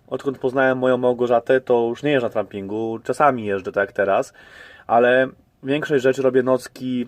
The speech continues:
jakieś tam dzienne roboty, klas dwa, czyli c-, kategoria C i takie sprawy, ale jak już tramping, to ja się zrobiłem choler-, cholernie leniwy i cholernie wymagający, moi kochani. Cholernie wymagający. A więc tak, moi kochani, pokażę wam teraz coś,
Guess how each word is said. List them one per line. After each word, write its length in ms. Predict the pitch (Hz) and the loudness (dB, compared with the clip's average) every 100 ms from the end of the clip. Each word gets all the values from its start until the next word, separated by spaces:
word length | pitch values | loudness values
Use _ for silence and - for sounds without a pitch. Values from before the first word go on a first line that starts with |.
| - | -8
jakieś 280 | 113 113 123 | -10 -10 -8
tam 220 | - 113 | -8 -6
dzienne 280 | 107 117 113 | -4 -4 -4
roboty, 520 | 107 110 120 120 113 107 _ | -2 2 2 0 -4 -6 _
klas 240 | - 117 107 | -4 -2 -2
dwa, 240 | 107 113 | 0 0
czyli 200 | - 107 | 0 -10
c-, 140 | - - | -14 -12
kategoria 540 | - 113 101 107 104 | -8 -6 -4 -2 -2
C 180 | - 123 | 0 -2
i 60 | |
takie 180 | 117 - | -2 -10
sprawy, 320 | - 110 95 - | -8 -6 -6 -4
ale 420 | 170 190 175 101 95 _ _ | 2 4 4 2 -4 _ _
jak 160 | 110 127 | -14 -12
już 120 | 170 | -6
tramping, 560 | 147 123 98 120 143 185 _ _ _ - - - - _ | -2 -2 -2 -6 -8 -10 _ _ _ -20 -20 -20 -20 _
to 80 | 170 | 0
ja 80 | 156 | 2
się 80 | |
zrobiłem 280 | 139 135 127 | 2 0 0
choler-, 360 | 117 113 107 - | 0 0 -2 -2
cholernie 460 | 123 131 127 113 | 4 4 4 2
leniwy 300 | 107 113 101 | -2 -2 -4
i 40 | 101 | -4
cholernie 360 | 117 110 98 | 0 -2 -2
wymagający, 520 | 95 98 101 92 82 101 | -8 -6 -4 -6 -10 -18
moi 140 | - | -16
kochani. 300 | - - 123 | -16 -16 -10
Cholernie 800 | - 208 185 170 151 123 113 104 | 4 6 8 8 6 4 0 -6
wymagający. 640 | 98 92 95 107 - - _ _ - - - | -6 -8 -10 -12 -20 -20 _ _ -20 -14 -2
A 100 | 160 | 0
więc 180 | 208 | 2
tak, 220 | - 65 _ | 0 -6 _
moi 220 | 135 220 | -2 0
kochani, 340 | 254 151 104 - _ _ _ _ _ - - - - | 0 -2 -4 -6 _ _ _ _ _ -20 -20 -20 -18
pokażę 280 | - - 247 | -4 0 4
wam 120 | 240 | 4
teraz 260 | 202 185 - | 4 0 0
coś, 520 | - 135 143 - - | 2 4 4 0 -12